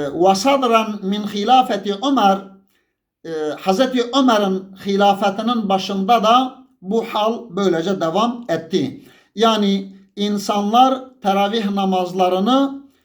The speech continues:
e, rağbet ederek teravih namazlarını kılıyorlardı. E, yine Müslim'in Siyam babının elli dokuzuncu hadisinde, e, Hazreti Enes radıyallahu anh anlatıyor. E, Resulullah sallallahu aleyhi ve sellem,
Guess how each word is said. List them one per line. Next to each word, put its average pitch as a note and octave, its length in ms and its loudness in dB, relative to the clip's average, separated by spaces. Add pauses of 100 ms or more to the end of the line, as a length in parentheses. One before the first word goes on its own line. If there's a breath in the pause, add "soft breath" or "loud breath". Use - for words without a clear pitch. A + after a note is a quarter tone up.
(160 soft breath)
e, D#3 60 -10
rağbet F#3+ 720 2
ederek F#3+ 440 0
teravih F#3+ 280 -2
namazlarını F#3 600 -2
kılıyorlardı. F#3+ 840 2 (760)
E, E3 60 -8 (400)
yine C4 280 4 (200)
Müslim'in A3 500 -2
Siyam A#3 380 -2
babının A3 360 0
elli G3+ 260 0
dokuzuncu G3+ 400 -4
hadisinde, G3 520 2 (960)
e, D#3+ 40 -10
Hazreti G#3 520 -2
Enes A#3 500 2 (120)
radıyallahu G3+ 680 -2
anh A3 140 -2 (180)
anlatıyor. F#3 640 0 (680)
E, D3+ 60 -6
Resulullah A3 720 2
sallallahu A3+ 540 -2
aleyhi A3 440 0
ve G#3 80 2
sellem, G3 580 2